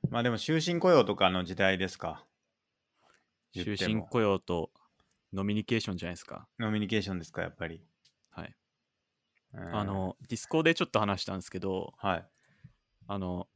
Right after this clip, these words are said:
Speaker 2: 僕「笑うセールスマン」の漫画最近読んで、
Speaker 1: はい。
Speaker 2: 毎回話が出てくんのが、
Speaker 1: はい。
Speaker 2: 仕事終わった後の麻雀とお酒。<laughs> なんかそういう話ばっか出てきて、まあ、三十年前の話なんで、
Speaker 1: うん。
Speaker 2: 多分当時はそうだったんでしょうね。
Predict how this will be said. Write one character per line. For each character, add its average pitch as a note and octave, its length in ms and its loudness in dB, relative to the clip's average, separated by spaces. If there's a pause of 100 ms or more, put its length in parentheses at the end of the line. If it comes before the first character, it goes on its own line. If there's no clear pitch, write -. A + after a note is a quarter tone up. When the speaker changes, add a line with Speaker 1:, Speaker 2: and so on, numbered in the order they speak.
Speaker 2:
僕 B2+ 200 -2
「笑 A#2 240 8
う C3+ 60 0
セ D3+ 140 2
ー - 20 4
ル D3 80 2
ス C#3+ 100 -4
マ A#2 100 4
ン」 F#2+ 40 2
の F2+ 80 -2
漫 F#2+ 200 2
画 F#2 100 0
最 G2+ 180 0
近 - 160 -6
読 F#2+ 180 -2
ん F2+ 60 -4
で、 F#2 300 -4
Speaker 1:
は F#2+ 220 2
い。 E2+ 120 -8 (560)
Speaker 2:
毎 C3 280 0
回 D3+ 180 10
話 D#3 280 4
が D3 80 8
出 C3+ 120 4
て C3 80 0
く C3 100 -4
ん B2+ 80 0
の A#2+ 140 2
が、 C3+ 460 8
Speaker 1:
は F#2+ 260 -2
い。 E2+ 100 -12 (140)
Speaker 2:
仕 - 140 0
事 A#2 180 4
終 A#2 60 10
わ A2+ 40 10
っ - 80 -14
た - 80 4
後 A2+ 140 0
の F#2 80 0
麻 F#2 200 4
雀 F#2 220 0
と G2 100 -4
お F#2 60 -4
酒。 F#2 320 -8 (500)
<laughs> - 840 2
な A2 60 -4
ん - 40 -4
か F#2+ 80 -2
そ C3+ 180 2
う C3 60 4
い C3+ 60 4
う - 20 4
話 C3 260 0
ば C3+ 120 6
っ C#3 80 0
か A2 120 4
出 G2+ 80 4
て F#2 60 2
き - 80 -16
て、 F#2 140 -4
ま G2+ 160 4
あ、 F#2 40 -4
三 C3 160 2
十 C3+ 160 4
年 C3+ 180 4
前 C3+ 120 8
の G2 80 2
話 F#2 220 0
な F2+ 80 -2
ん F#2 100 -6
で、 F#2 360 2 (140)
Speaker 1:
う F#2 120 -6
ん。 - 20 0
Speaker 2:
多 B2+ 80 4
分 B2 120 0
当 E3 200 6
時 G#2+ 60 6
は G2 60 6
そ - 120 0
う - 20 6
だ A2 60 6
っ - 80 -18
た F#2 100 -4
ん F2+ 40 -2
で F#2 40 -4
し - 100 -8
ょ F2+ 100 -10
う - 20 -8
ね。 D2 180 -8